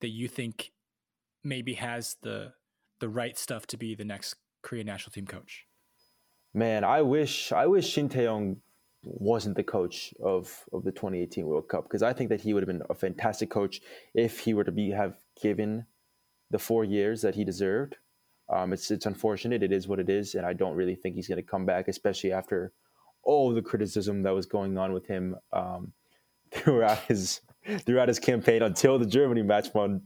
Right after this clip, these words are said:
Speaker 2: things finally started going his way. Um, I think that two coaches that could maybe develop it in the future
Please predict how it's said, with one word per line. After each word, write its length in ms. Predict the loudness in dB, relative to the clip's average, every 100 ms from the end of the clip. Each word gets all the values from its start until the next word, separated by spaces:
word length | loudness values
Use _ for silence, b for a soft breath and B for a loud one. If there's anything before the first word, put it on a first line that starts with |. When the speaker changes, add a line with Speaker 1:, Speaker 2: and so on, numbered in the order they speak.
| _ _ 0
Speaker 2:
things 400 | 2 2 -4 -8 -12 B B B B
finally 240 | 4 4 4
started 300 | 2 2 4
going 180 | 2 0
his 140 | 0
way. 340 | 0 0 -4 -8 -4
Um, 360 | -2 0 -2 -2
I 80 | -4
think 200 | -2 -4
that 160 | -4 -4
two 340 | -2 0 0
coaches 720 | 0 0 0 0 -2 -2 -10 _ b b b b b -2
that 440 | 2 2 0 -4 _ -6
could 520 | 2 4 4 2 0
maybe 300 | 0 2 0
develop 400 | 0 0 0 0
it 40 |
in 60 | -4
the 80 | -4
future 600 | -4 -4 -2 -2 -4